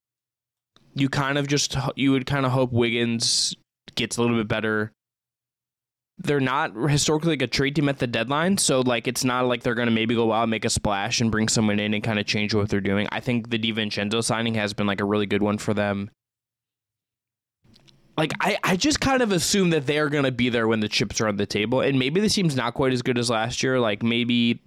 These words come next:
things are just, like, a little wonky, and, like, I, I mean, like, it, it, and to some degree, like, the punch that everyone knows about and has seen, like, kinda maybe hangs over this to some degree, and, like,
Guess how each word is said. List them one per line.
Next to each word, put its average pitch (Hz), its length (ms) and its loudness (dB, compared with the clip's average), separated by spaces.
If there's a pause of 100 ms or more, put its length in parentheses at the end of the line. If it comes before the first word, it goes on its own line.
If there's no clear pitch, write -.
things 120 260 2
are 117 100 0
just, 113 200 0
like, 110 160 -2
a 110 40 0
little 113 240 2
wonky, 107 520 0
and, 101 240 -4 (640)
like, 110 240 -2
I, - 180 -4
I 104 80 -6
mean, 95 240 -6 (400)
like, 120 220 -4 (120)
it, - 200 -6 (240)
it, - 240 -12 (100)
and 127 220 0
to 120 80 -2
some 123 200 2
degree, 120 240 0
like, 113 220 -2
the 110 100 -2
punch - 600 -2
that 113 140 0
everyone 117 320 2
knows 117 180 2
about 117 300 0
and 120 120 0
has 117 160 0
seen, 117 300 0
like, 117 160 -2
kinda 117 180 -2
maybe 113 280 0
hangs 113 200 0
over 110 240 2
this 117 200 -2
to 127 80 -4
some 120 160 0
degree, 117 240 0
and, 110 100 0
like, 101 260 -4